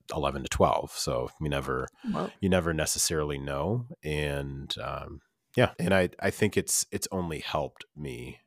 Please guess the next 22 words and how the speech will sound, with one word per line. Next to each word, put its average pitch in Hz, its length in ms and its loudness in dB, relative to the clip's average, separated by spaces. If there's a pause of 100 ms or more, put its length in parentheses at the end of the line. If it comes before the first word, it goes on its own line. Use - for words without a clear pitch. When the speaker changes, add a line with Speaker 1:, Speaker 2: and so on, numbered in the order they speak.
(500)
Speaker 1:
enhance 73 640 0
online 82 440 -2
coaching 101 500 0 (460)
Speaker 2:
Mm-hmm. 202 200 4
Speaker 1:
to 71 320 2
be 69 240 0
back 64 600 -2
in 60 160 -12
person - 540 -4 (160)
again, - 380 -6 (260)
big - 180 0
time. - 360 -6 (560)
Like, 67 180 0
so - 180 4
just 78 320 0 (320)
paying 85 220 6
attention 76 540 0
to 69 520 -2 (460)
different - 380 -2
cues 76 480 0
that 71 260 -2
work 71 340 2